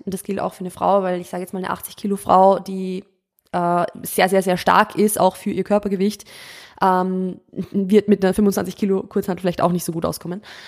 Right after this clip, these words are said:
Wenn ihr dementsprechend schwer seid, dementsprechend viel Gewicht bewegt, dementsprechend fortgeschritten seid, dann wird's schwierig, ja. Aber ansonsten,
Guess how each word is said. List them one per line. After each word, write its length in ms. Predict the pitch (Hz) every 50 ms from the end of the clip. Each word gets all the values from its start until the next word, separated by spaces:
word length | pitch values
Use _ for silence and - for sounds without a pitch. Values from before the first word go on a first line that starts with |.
| - - - - - _ _ _ _ _ _ _
Wenn 100 | - 330
ihr 60 | 254 233
dementsprechend 480 | 254 254 254 - - 233 - 220 -
schwer 340 | - - 190 202 214 226 247
seid, 300 | 226 - 240 226 226 226
dementsprechend 340 | 220 226 220 - 226 214 208
viel 140 | - 233 220
Gewicht 340 | 208 180 180 240 233 -
bewegt, 380 | - 226 202 226 220 220 220 -
dementsprechend 420 | 214 214 214 214 214 208 202 202
fortgeschritten 1000 | - - 208 233 226 240 214 - - - - 208 208 202 202 196 - 214 202 - 208
seid, 400 | 202 208 190 196 202 202 - -
dann 300 | 185 190 196 196 180 - - _ _ _
wird's 340 | - 180 208 220 202 - -
schwierig, 440 | - 190 180 170 - - - - _
ja. 320 | 190 180 170 165 170 - - _ _ - _
Aber 180 | 190 185 190 -
ansonsten, 680 | 185 185 - - 208 240 277 - - - 311 330